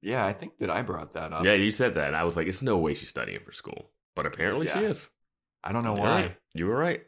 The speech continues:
Speaker 2: <laughs> Like,
Speaker 1: We
Speaker 2: she's
Speaker 1: were, we were also always like, "Why is she in school?" Like, even when she was in high school, but even more baffling in college, you know?
Speaker 2: <laughs> Yeah. Like, I don't understand the thing, like, "Okay, I met Dracula.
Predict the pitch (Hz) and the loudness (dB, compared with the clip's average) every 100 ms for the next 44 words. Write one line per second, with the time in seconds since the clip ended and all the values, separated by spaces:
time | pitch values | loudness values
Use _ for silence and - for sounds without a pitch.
0 | - - - - 151 120 151 202 220 170 | -6 -6 -6 0 2 4 6 6 6 4
1 | 214 269 262 196 208 214 214 208 147 170 | 0 0 2 2 2 4 4 4 2 4
2 | 185 170 151 143 113 95 104 180 185 - | 4 4 4 0 0 0 2 4 2 0
3 | 147 165 143 - 165 170 - 139 156 165 | 0 0 -2 -6 -6 -6 -2 0 2 2
4 | 147 - 101 120 143 110 82 107 107 196 | 0 -2 0 4 4 4 4 2 4 2
5 | 202 135 117 107 92 117 123 - 85 85 | 2 2 2 2 0 0 0 -2 -4 -4
6 | 85 - 359 101 101 110 87 78 - 85 | 0 2 2 2 4 2 2 0 -2 -6
7 | 76 73 - 87 87 - - 82 87 92 | -6 -10 -2 0 0 -2 -10 -8 -2 0
8 | 147 - - 120 - 110 71 - _ _ | 0 -2 -4 -4 -2 -2 -2 -6 _ _
9 | - - - 131 180 - 127 190 147 170 | -10 -6 2 2 2 2 4 4 4 2
10 | 143 - 117 107 95 95 90 80 76 - | 0 0 0 0 0 0 0 -2 -4 -10
11 | _ - - - 92 90 78 78 85 - | _ -20 -20 -4 -2 0 0 2 0 0
12 | 73 69 - 67 65 | -4 -4 -4 -6 -6